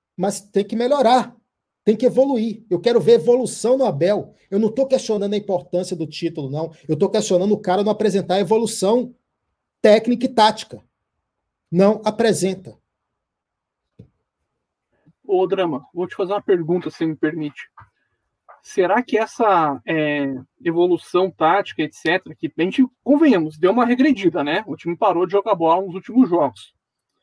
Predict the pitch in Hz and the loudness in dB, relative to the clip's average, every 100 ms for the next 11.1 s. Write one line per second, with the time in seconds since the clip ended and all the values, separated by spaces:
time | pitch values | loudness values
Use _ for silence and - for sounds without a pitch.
0 | _ _ _ _ - 151 151 156 - 202 | _ _ _ _ -6 -2 -2 -2 0 0
1 | 254 269 269 226 - - 185 220 220 175 | 2 2 2 0 -6 -6 -2 0 0 -2
2 | - 175 151 175 196 - - 165 170 170 | -2 0 0 2 2 0 -10 -2 0 2
3 | 143 165 233 - - _ - 196 233 214 | 0 0 0 0 -8 _ -4 0 2 0
4 | - 196 202 180 170 165 226 185 180 190 | -4 0 2 2 -2 -2 -2 2 2 0
5 | - - _ _ - 160 - 190 180 165 | -4 -20 _ _ -6 -6 -4 -2 -2 -2
6 | 170 175 165 156 180 165 156 165 151 131 | -4 -2 -2 0 0 0 0 -2 -4 -4
7 | 147 202 214 190 175 - 170 160 165 180 | 4 6 6 4 0 -4 -6 -2 -2 0
8 | 185 151 127 127 _ _ _ _ _ - | 0 -2 -4 -10 _ _ _ _ _ -8
9 | - 165 - 170 160 139 151 240 185 185 | -2 0 0 -2 -4 -6 2 2 4 0
10 | - 185 170 180 185 175 147 - 190 175 | 0 -2 0 0 0 0 -6 0 0 0
11 | 170 | -2